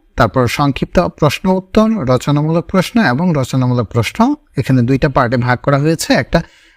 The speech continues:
দৃশ্যপটবিহীন এবং একটা দৃশ্যপট নির্ভর। দৃশ্যপটবিহীনটা একটু আলোচনা করি, যেটা তোমার উদ্দীপক থাকবে না, যেটাতে তোমাদের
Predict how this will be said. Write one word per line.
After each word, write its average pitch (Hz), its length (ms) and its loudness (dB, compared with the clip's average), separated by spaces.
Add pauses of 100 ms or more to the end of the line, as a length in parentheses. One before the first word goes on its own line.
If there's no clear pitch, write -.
(140)
দৃশ্যপটবিহীন 175 880 2
এবং 127 320 -2
একটা 131 160 0
দৃশ্যপট 120 640 0
নির্ভর। 117 480 0 (480)
দৃশ্যপটবিহীনটা 147 1300 2
একটু 202 220 0
আলোচনা 135 380 0
করি, 214 280 2 (160)
যেটা 131 320 2
তোমার 170 300 0 (120)
উদ্দীপক 139 720 0
থাকবে 143 600 0
না, 98 220 -2 (400)
যেটাতে 165 340 2
তোমাদের 175 340 0